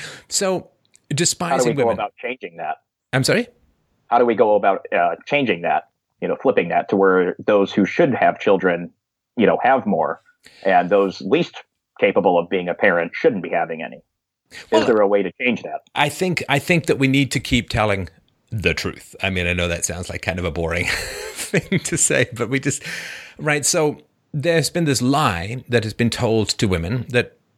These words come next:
Speaker 1: men and women intellectually are the same, completely equal, and that childbirth should never in any way, shape, or form interfere with a woman's economic potential. And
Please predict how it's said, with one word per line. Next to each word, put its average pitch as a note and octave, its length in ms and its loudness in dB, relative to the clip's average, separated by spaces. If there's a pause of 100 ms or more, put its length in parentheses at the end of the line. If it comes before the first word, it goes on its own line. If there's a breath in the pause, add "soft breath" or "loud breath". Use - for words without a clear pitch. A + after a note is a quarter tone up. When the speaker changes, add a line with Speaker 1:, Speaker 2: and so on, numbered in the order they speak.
(400)
Speaker 1:
men B2 300 2
and A2 100 2
women G#2 200 2
intellectually F#2+ 640 -2
are E2+ 320 -4
the G2+ 160 -2
same, E2 240 0 (220)
completely F#2+ 440 0
equal, D2+ 320 -10
and D3+ 360 0 (100)
that A2 400 -4
childbirth G2+ 480 -2
should - 180 -4
never G2 240 0
in G2+ 240 -4
any B2+ 220 2
way, G#2+ 140 2
shape, F#2+ 220 0
or F#2 40 -4
form F2+ 280 -4 (360 loud breath)
interfere G#2 420 4
with F2 320 0 (720)
a - 60 -2
woman's G3+ 320 0
economic G2 400 -2
potential. - 480 -6 (840 loud breath)
And B2 640 2